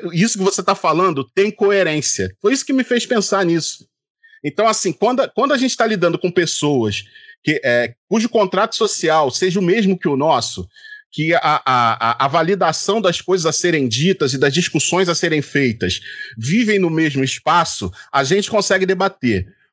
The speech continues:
Mas com a galera do Bolsonaro, esse discurso é uma prova. Não vamos conseguir. A validação social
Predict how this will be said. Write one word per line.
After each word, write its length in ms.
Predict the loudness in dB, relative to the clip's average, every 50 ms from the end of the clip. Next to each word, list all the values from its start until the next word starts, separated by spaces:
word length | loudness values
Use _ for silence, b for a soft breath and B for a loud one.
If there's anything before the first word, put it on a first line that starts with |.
| _ _
Mas 360 | -2 0 0 0 0 -2 0
com 80 | -2 0
a 40 | 0
galera 400 | 2 0 2 2 2 2 2 0
do 80 | -2
Bolsonaro, 600 | -2 -2 -4 -2 -2 -2 0 2 2 2 2 2
esse 140 | 0 -4 -4
discurso 360 | -6 -6 -4 -4 -2 0 0
é 20 | 0
uma 160 | 0 -2 -2
prova. 540 | -2 0 0 0 0 0 -2 -4 -6 -6 -10 _ _ _ _ _ _ _ -2
Não 240 | 0 0 0 0 0
vamos 300 | 0 0 0 -2 -2 -2
conseguir. 600 | -2 -2 -2 -2 -2 0 2 2 0 0 -4 _ _ _ _ _ _ _ _ _
A 80 | -2 0
validação 580 | 2 2 2 0 2 2 2 0 2 0 -2 0
social 760 | 0 0 -2 -2 -2 0 0 2 4 4 2 2 -2 -4